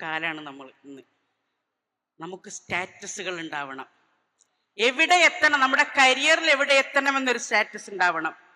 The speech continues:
നമ്മുടെ ഫാമിലി സ്റ്റാറ്റസ് ഉണ്ടാവണം. രണ്ടാമത്തത്, ഫാമിലിയുമായിട്ട് നമ്മുടെ ഏറ്റവും അടുത്ത, നമ്മുടെ കൂട്ടുകാരായിട്ട് നമ്മുടെ മാതാപിതാക്കളും നമ്മുടെ കുടുംബങ്ങളും,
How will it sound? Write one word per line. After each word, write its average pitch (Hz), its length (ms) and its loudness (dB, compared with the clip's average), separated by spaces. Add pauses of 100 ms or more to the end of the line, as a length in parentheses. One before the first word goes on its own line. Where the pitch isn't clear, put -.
(440)
നമ്മുടെ 294 240 4 (160)
ഫാമിലി 339 580 4
സ്റ്റാറ്റസ് 302 480 0
ഉണ്ടാവണം. 220 480 4
രണ്ടാമത്തത്, 202 680 0 (720)
ഫാമിലിയുമായിട്ട് 214 1160 -2 (100)
നമ്മുടെ 208 280 -4 (120)
ഏറ്റവും 262 540 -4 (120)
അടുത്ത, 214 320 -4 (500)
നമ്മുടെ 214 440 -2
കൂട്ടുകാരായിട്ട് 226 1000 -2 (100)
നമ്മുടെ 208 380 -2
മാതാപിതാക്കളും 202 1000 0
നമ്മുടെ 190 260 -4 (100)
കുടുംബങ്ങളും, 190 680 -6